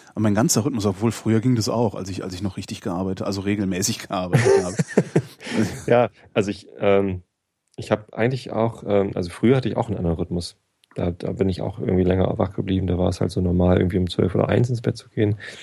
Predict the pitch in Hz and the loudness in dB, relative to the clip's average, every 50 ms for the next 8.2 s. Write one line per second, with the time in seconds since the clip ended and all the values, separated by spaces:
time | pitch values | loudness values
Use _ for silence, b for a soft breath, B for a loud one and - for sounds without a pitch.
0 | B B B B B - - 98 90 92 90 92 92 95 95 90 92 92 95 - | B B B B B -4 0 2 4 4 4 4 2 2 4 4 4 4 2 0
1 | - - - - - 107 117 117 101 92 90 90 87 95 113 131 147 147 - B | -2 -2 0 2 2 2 2 2 0 0 0 0 0 2 2 2 2 0 -4 B
2 | B B B B B B B _ _ _ _ - 95 87 87 90 90 90 92 92 | B B B B B B B _ _ _ _ 2 4 6 6 6 6 4 2 0
3 | - _ _ _ _ _ _ _ _ _ _ - - - 214 - 214 - 123 - | -4 _ _ _ _ _ _ _ _ _ _ -2 0 2 4 4 4 2 2 0
4 | - 175 175 87 87 85 82 - - 107 98 90 - _ _ _ _ _ _ _ | 0 0 0 -2 -2 -4 -6 -6 -6 -8 -8 -8 -10 _ _ _ _ _ _ _
5 | _ _ _ - - - 131 - - _ _ _ _ _ _ _ _ _ _ _ | _ _ _ -20 -16 -14 -14 -14 -16 _ _ _ _ _ _ _ _ _ _ _
6 | _ _ _ _ _ _ _ _ _ _ _ _ _ _ _ _ - - - - | _ _ _ _ _ _ _ _ _ _ _ _ _ _ _ _ -2 -2 -2 -2
7 | - - _ _ _ _ - - - - 95 87 82 85 87 - - 92 90 87 | -4 -10 _ _ _ _ -12 -10 -8 -6 -6 -6 -4 -4 -4 -4 -4 -2 -2 -4
8 | 82 - - | -4 -6 -10